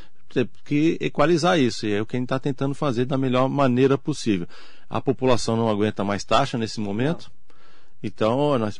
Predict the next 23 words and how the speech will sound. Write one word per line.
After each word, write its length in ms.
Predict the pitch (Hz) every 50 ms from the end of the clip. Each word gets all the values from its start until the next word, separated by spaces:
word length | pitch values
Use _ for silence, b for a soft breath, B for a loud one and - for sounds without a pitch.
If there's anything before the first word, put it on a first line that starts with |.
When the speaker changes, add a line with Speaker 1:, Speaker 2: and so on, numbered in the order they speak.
| - - -
Speaker 1:
precisamos 720 | 113 - - 107 104 107 104 117 135 151 160 147 143 -
re-, 180 | 104 147 - - -
resolver 720 | 120 113 131 156 170 160 156 175 160 127 117 147 151 131
isso, 320 | 113 107 98 - - - 92
né? 160 | 101 117 - - - b b b b b b b b b b b b b b
Speaker 2:
Eu 200 | - 160 175 170
quero 600 | - - 190 190 190 196 196 190 185 185 180 180
agradecer 540 | 165 156 165 165 165 170 170 165 - 190 170
muito 260 | 170 180 190 - 190
a 40 | -
participação 500 | 165 156 147 - - 165 - 175 156 156
da 140 | 156 147
Olga 280 | 151 160 170 170 170 160
Martins, 680 | 156 151 147 - - - - 160 175 196 214 233 - -
também 220 | 165 147 143 139
aqui 180 | 147 - - 135
com 120 | - 135
a 60 | 127
gente. 680 | 127 127 151 160 175 190 202 214 220 208 - - 208 202 b b b b b b b b
Mandar 260 | 151 156 160 165 160
um 80 | 170 175
bom 220 | 160 165 165 160
dia 440 | 156 139 139 156 170 170 160 147 135